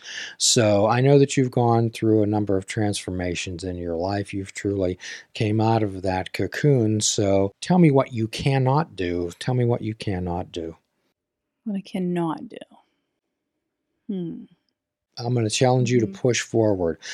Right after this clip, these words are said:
Speaker 1: I'm gonna challenge everyone out there to use their gifts, talents, and abilities, to take an inventory of them. We do not go forth with character defects and weaknesses. We can't sail on the ocean with our sails down.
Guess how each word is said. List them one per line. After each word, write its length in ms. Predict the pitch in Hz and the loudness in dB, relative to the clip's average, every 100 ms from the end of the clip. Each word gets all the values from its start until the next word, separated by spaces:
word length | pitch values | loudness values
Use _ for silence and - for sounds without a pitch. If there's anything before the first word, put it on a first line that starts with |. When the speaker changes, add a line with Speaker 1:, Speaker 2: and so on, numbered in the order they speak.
| - - | -12 -4
Speaker 1:
I'm 80 | 120 | -2
gonna 160 | 110 | 0
challenge 540 | 107 131 127 131 120 - - _ | 0 2 4 4 0 -4 -12 _
everyone 480 | 156 143 139 117 101 | -2 4 6 6 2
out 220 | 101 101 | 0 -2
there 160 | - 104 | -2 -4
to 80 | 101 | -2
use 260 | 101 107 | -2 -2
their 140 | 101 101 | -2 -4
gifts, 300 | 98 131 - | 2 0 0
talents, 440 | - 113 107 104 | -2 0 0 -4
and 100 | 107 | -6
abilities, 580 | 104 113 107 107 90 90 - - - - | -4 -4 -4 -4 -4 -6 -8 -12 -10 -2
to 100 | 127 | -2
take 300 | - 139 135 | 2 2 2
an 140 | 120 | 2
inventory 840 | 143 165 127 110 - 123 101 98 | 4 4 2 -2 0 0 2 2
of 180 | 95 92 | 0 -4
them. 260 | 95 90 87 _ | -4 -4 -4 _
We 120 | - 160 | 4 6
do 140 | 156 | 8
not 240 | 151 143 | 6 2
go 160 | - 135 | 0 -2
forth 460 | - 151 151 147 - | 0 4 4 4 0
with 240 | 120 - | -4 -4
character 420 | - 143 135 135 | 0 2 2 0
defects 540 | 117 127 117 123 113 - | 0 -2 2 0 2 -2
and 160 | 107 | 0
weaknesses. 640 | 117 120 113 92 - 95 - - - | 0 0 -2 -4 -4 -6 -10 -12 -2
We 80 | 143 | 0
can't 320 | - 175 175 | 4 4 4
sail 320 | - 143 139 | 4 6 6
on 220 | 131 123 | 6 4
the 180 | 117 117 | 4 4
ocean 480 | 139 165 - 101 104 | 6 6 4 0 -2
with 280 | 107 107 - | -2 -2 -4
our 380 | 127 113 104 107 _ _ _ - | -2 0 2 0 _ _ _ -4
sails 640 | - - 147 143 113 113 | 2 4 6 4 4 -2
down. 560 | 120 120 120 113 90 85 | 0 0 2 0 -2 -6